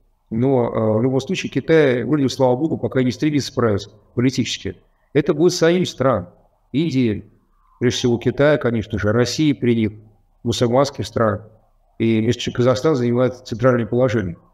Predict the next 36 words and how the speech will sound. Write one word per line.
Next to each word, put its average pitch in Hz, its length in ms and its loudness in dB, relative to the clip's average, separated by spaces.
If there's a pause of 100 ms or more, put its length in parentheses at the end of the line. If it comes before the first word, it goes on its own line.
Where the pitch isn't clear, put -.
(380)
Но 120 460 0 (260)
разговор 127 360 2
о 135 80 0
том, 196 200 -2
то, 139 80 -2
что - 160 -6
Европа 135 400 0
в - 80 -16
таком 139 300 -2
виде 156 180 0
не 117 140 2
сумеет 135 400 2
себя 123 260 2
уже 120 320 -2
сохранить. 139 540 -2
Европа 147 520 -2 (200)
уже 147 300 0
живет 120 220 0
в - 20 -18
тени 135 260 0
Америки, 156 460 0
проигрыш 117 500 -2
на 123 80 -2
Украине 151 420 0
будет 113 220 -4
означать 117 380 -2 (320)
проигрыш 151 420 2
всего 160 720 -2
европейского 127 720 0
блока. 135 480 -2 (340)
А 120 120 2
дальше 208 360 0
будут, 135 380 0
простите, 120 420 -4
скажу, 135 280 0
что - 420 -2